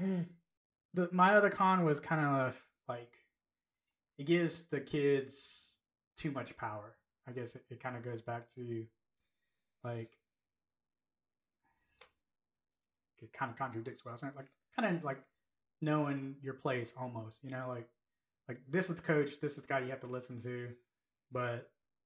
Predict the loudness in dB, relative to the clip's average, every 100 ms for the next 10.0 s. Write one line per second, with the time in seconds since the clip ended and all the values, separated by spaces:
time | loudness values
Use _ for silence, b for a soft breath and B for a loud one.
0 | _ _ _ _ _ _ _ _ -6 -6
1 | -4 -4 -2 -2 -2 -2 -6 -6 -6 -8
2 | -8 -6 -2 -2 0 0 -2 -4 -4 -8
3 | -8 -6 -4 -6 -6 -6 -4 -2 -2 -2
4 | -4 -4 -4 -8 -10 -4 -2 -2 -4 _
5 | _ _ _ 0 0 2 -2 -2 0 0
6 | 0 -4 -8 -12 -18 -12 -10 -6 -6 -2
7 | 0 0 2 2 2 2 0 0 2 0
8 | -4 -6 -8 -8 -10 -4 0 0 -2 _
9 | -10 -6 -4 -4 -6 -8 -10 -10 -10 -12